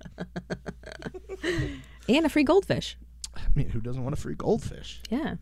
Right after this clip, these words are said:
Speaker 2: Did you have any goldfish growing up, Brooke?
Speaker 1: I did not. I had f-, actually, well, no.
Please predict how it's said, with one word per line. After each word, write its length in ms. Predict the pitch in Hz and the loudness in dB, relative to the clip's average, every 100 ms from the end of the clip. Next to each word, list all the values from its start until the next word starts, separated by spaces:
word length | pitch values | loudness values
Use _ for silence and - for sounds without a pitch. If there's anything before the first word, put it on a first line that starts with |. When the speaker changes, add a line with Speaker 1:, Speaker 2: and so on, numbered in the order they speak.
| - - | -10 -6
Speaker 2:
Did 180 | 226 | -2
you 140 | 349 339 | 6 6
have 240 | 349 320 | 6 2
any 140 | 330 294 | 0 2
goldfish 460 | 302 302 - 277 | 4 4 2 0
growing 320 | - 190 151 | 0 -4 -4
up, 120 | 139 - | -6 -6
Brooke? 300 | 247 - - - - - - - - | -6 -6 -12 -20 -20 -10 -10 -8 4
Speaker 1:
I 80 | 202 | 8
did 220 | 208 185 | 8 8
not. 360 | 180 143 80 - | 6 6 4 4
I 100 | 196 | 6
had 200 | 220 240 | 8 8
f-, 280 | - - - - - | 4 -8 -12 -10 2
actually, 540 | 349 440 - 427 370 - - - - | 4 4 6 6 6 2 -8 -12 2
well, 260 | 233 220 | 4 6
no. 260 | 165 135 | 4 2